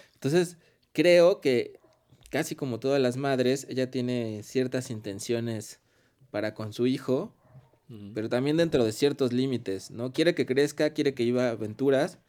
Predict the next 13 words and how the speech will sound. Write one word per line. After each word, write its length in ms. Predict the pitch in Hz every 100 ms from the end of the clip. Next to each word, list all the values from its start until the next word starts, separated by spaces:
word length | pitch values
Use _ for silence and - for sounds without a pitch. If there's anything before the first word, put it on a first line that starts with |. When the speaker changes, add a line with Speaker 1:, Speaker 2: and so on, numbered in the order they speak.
| _ - 135 -
Speaker 1:
pero 160 | 120
quiere 180 | 123 165
que 100 | 151
lo 120 | 120 131
haga 140 | 135
de 80 | 131
un 80 | 123
modo 260 | 127 123
protegido. 600 | - 87 92 - 113 82 - _ _ _ _ _ _ _ _ _ _ _
Entonces, 440 | - 120 147 - _ _ _ _ -
yo 220 | 127 131
creo 220 | 135 131
que 400 | 135 139 117 90